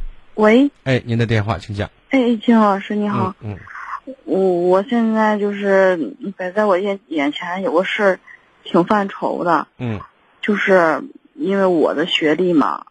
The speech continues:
Speaker 1: 我是，我是幼师，然后是中专毕业的。呃，
Speaker 2: 嗯。
Speaker 1: 当时就稀里糊涂就毕业了嘛。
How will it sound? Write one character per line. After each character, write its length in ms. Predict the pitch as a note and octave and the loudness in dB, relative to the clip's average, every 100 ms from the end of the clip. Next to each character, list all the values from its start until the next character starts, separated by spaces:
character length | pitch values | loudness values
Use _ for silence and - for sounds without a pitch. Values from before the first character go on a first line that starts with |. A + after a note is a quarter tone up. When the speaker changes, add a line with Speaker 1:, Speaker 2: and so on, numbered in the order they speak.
| _ | _
Speaker 1:
我 420 | C#3+ C#3 G#2 G#2+ | -4 0 0 -2
是， 720 | - - E3+ D3+ A#2 F2+ D2+ - _ _ _ | -6 -6 -2 0 -2 -4 -6 -12 _ _ _
我 180 | - D#3+ | -2 -2
是 720 | - G3 F#3 E3+ D#3+ - - - - - - - | 0 0 2 4 2 0 -4 -8 -16 -16 -18 -12
幼 280 | - G3+ F#3 | -2 0 2
师， 540 | F#3 - G3 F#3 E3+ - _ | 0 -2 0 2 0 -4 _
然 220 | E3 F3 | -4 -2
后 100 | F#3 | -2
是 180 | F#3+ F3 | -4 -2
中 240 | F#3 G#3 | 0 2
专 280 | F#3+ E3 D3 | 2 2 0
毕 160 | - | -6
业 280 | - G2 E2+ | -8 -8 -8
的。 240 | D#2 C2+ - _ _ _ _ _ - | -6 -8 -10 _ _ _ _ _ 0
呃， 380 | F3+ F3 E3 | 2 4 2
Speaker 2:
嗯。 40 | D#3 - | -2 0
Speaker 1:
当 220 | A#3+ B3+ | 0 0
时 280 | A3+ A3 A#3+ | 0 0 0
就 180 | B3 A#3 | 0 -4
稀 200 | - B3+ | -2 0
里 140 | A#3+ | 2
糊 160 | A#3 A#3+ | 2 0
涂 160 | A#3 | 2
就 140 | A#3+ A3+ | 2 0
毕 280 | - A3+ | -2 -2
业 140 | A3+ G#3+ | 2 2
了 140 | E3+ | 2
嘛。 260 | - F2 | 0 -4